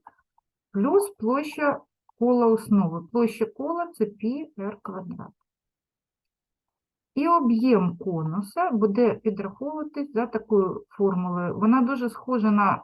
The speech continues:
об'єм, а, циліндра, але буде ще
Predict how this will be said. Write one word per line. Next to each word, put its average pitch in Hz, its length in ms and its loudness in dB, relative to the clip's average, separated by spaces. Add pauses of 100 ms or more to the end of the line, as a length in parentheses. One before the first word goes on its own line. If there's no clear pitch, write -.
об'єм, 196 600 0
а, 180 560 -4
циліндра, 254 540 -4
але 233 140 2
буде 226 460 0
ще 220 300 -8